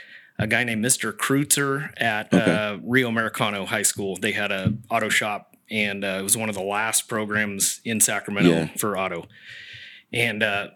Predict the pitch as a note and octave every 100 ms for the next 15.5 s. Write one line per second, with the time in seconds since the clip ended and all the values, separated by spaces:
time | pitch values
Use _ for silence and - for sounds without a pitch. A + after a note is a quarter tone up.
0 | - - - - D#3+ C#3+ C3+ C3 C3+ -
1 | C#3+ B2+ B2+ B2 B2 A#2+ A2+ - - A2+
2 | G2+ G2+ - _ G#2 A2+ - B2 A#2 A2
3 | G#2 A#2+ A#2 B2 A#2 - G#2 A2+ A#2+ A#2
4 | A2 A2 A2+ A2+ - - A#2+ G#2+ A2 G#2+
5 | - G2+ B2 B2 A2+ A2+ A#2 G#2+ - _
6 | _ _ - A#2+ - A2 - A#2 A2 -
7 | A#2 G#2+ G#2+ G2+ G2+ G#2 F#2+ - - G2
8 | F#2+ A2 G2+ G2+ G2 F#2+ G2 G2+ G2 -
9 | G#2+ G#2+ - - - - - - _ -
10 | B2 C3 C3 A#2 A#2 G#2+ _ - D3 -
11 | D3 C#3+ C3+ B2+ B2 A#2 A#2 A2+ - -
12 | A#2+ A#2 - - - A2 G2+ - G#2 -
13 | G#2+ G#2+ A#2 A2 G#2 - G#2 G2+ G2+ -
14 | G#2 G2 - G#2 G#2 D#2+ D#2+ A2+ - D2+
15 | A2+ - A2+ G2+